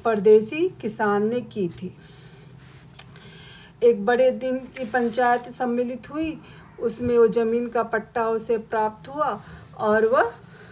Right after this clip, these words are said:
महेश्वर वहाँ रहने लगा, खेती करने लगा और वो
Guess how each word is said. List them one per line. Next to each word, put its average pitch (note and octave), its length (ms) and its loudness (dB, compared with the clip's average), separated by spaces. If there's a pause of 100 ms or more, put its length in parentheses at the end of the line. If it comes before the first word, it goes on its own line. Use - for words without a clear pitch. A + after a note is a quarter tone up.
(100)
महेश्वर A3 720 0 (720)
वहाँ A#3 540 -2 (920)
रहने A#3+ 420 0
लगा, A3 340 0
खेती A#3+ 420 -2
करने A3+ 340 -4
लगा A3+ 400 0 (420)
और D4 440 2 (360)
वो A3+ 640 -6